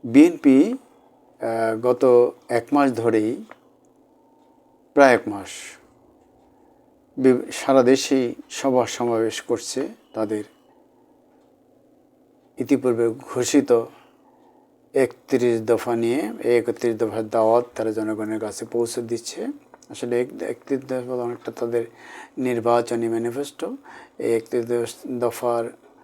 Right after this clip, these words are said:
জনগণের কাছে দাওয়াত পৌঁছে দেওয়া উপলক্ষে যেসব সভা সমাবেশ করা হচ্ছে, সেগুলিতে ভার্চুয়ালি যুক্ত হয়ে বক্তব্য রাখছেন তারেক জিয়া। তারেক জিয়া সম্প্রতি বলছেন যে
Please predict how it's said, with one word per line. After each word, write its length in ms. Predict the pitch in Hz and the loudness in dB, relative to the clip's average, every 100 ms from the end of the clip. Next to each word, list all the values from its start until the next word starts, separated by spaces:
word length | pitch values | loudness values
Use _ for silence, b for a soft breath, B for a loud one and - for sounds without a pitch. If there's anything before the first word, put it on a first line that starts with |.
| b b b b b - | b b b b b -6
জনগণের 520 | 127 127 123 120 117 | 0 0 0 -2 -2
কাছে 400 | 117 113 - 117 120 - b b b b _ - | -4 -6 -4 -6 -6 -12 b b b b _ -10
দাওয়াত 380 | 123 123 127 135 - | 4 6 6 2 0
পৌঁছে 300 | 139 123 120 | 0 0 -2
দেওয়া 200 | 117 117 | -2 -2
উপলক্ষে 420 | 117 120 117 117 | -4 -4 -4 -4
যেসব 260 | 117 123 | -4 -6
সভা 300 | 123 - 127 | -8 -4 -4
সমাবেশ 360 | 117 123 120 120 | -4 -6 -6 -8
করা 240 | - 123 | -2 0
হচ্ছে, 340 | 135 135 - 233 B B B B B | 0 -2 -6 -8 B B B B B
সেগুলিতে 600 | - - 123 117 113 120 | -12 -4 -2 0 -2 -2
ভার্চুয়ালি 500 | 107 117 113 131 120 | -4 -4 -4 -2 0
যুক্ত 360 | 113 113 - 120 | 0 -2 -4 -8
হয়ে 220 | 107 113 | -6 -4
বক্তব্য 380 | 110 107 - 117 | -4 -6 -4 -4
রাখছেন 480 | 113 110 - 117 113 _ _ | -4 -8 -14 -14 -16 _ _
তারেক 300 | 120 123 123 | -2 0 -2
জিয়া। 240 | 135 151 - B B B B B B | -8 -12 -14 B B B B B B
তারেক 200 | - 139 | 2 2
জিয়া 120 | 165 160 | 4 2
সম্প্রতি 380 | 165 165 175 | 2 0 2
বলছেন 460 | 165 170 180 147 120 | 4 4 2 -2 -2
যে 140 | 117 | 0